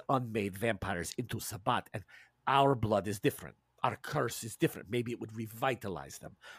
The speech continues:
Maybe we could use all these children that so quickly the Camarilla is willing to dispose of or throw away or imprison. We could turn that to our advantage." I'm thinking,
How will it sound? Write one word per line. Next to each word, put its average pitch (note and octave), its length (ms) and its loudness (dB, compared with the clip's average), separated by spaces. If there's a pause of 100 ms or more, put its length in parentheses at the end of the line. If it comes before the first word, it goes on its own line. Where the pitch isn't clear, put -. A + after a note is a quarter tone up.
(140)
Maybe C3+ 240 4
we B2 120 -2
could - 240 -6
use B2+ 400 0
all A#2+ 160 6
these A2 260 -2 (320)
children A#2 580 2
that G2+ 180 -2 (160)
so - 280 6
quickly A#2+ 360 0
the G2+ 100 -2
Camarilla A2 480 0
is F#2 120 -6
willing A2 220 -2
to G#2+ 100 -6
dispose G#2+ 600 2
of D2+ 200 -6 (240)
or C3+ 100 6
throw C#3 340 2
away A2 480 -2
or G2 140 -6
imprison. A2+ 560 -2 (260)
We C3+ 100 2
could A#2 200 -8
turn A#2 300 -6
that G2 140 -6
to G#2+ 100 -4
our G2 80 -2
advantage." A#2+ 500 -8
I'm E2+ 100 -14
thinking, F#2 360 -10